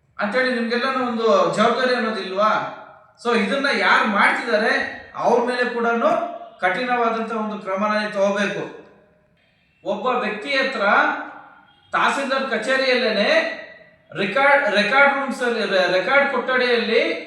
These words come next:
ನಮ್ಮ ಹತ್ರ ನಿಮ್ಮ ಒಂದು ಜಮೀನ್ಗೆ ತಕ್ಕಂತ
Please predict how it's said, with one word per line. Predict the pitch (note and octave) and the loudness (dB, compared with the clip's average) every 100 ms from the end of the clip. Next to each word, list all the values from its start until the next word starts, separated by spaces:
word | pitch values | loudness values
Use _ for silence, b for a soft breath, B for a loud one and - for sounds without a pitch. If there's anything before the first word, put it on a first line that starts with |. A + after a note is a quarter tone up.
| - - - | -16 -12 -2
ನಮ್ಮ | G#3 A#3 | 2 2
ಹತ್ರ | A#3 C4+ C#4+ - - - - - | 2 0 0 0 -6 -12 -18 -6
ನಿಮ್ಮ | G#3+ B3+ | -4 2
ಒಂದು | C#4 C4+ B3+ B3+ B3 A#3+ G3+ | 2 2 0 2 4 4 2
ಜಮೀನ್ಗೆ | A3+ C4+ C4 | -2 -2 -4
ತಕ್ಕಂತ | B3+ A#3 A#3+ A#3 | -4 -4 -6 -6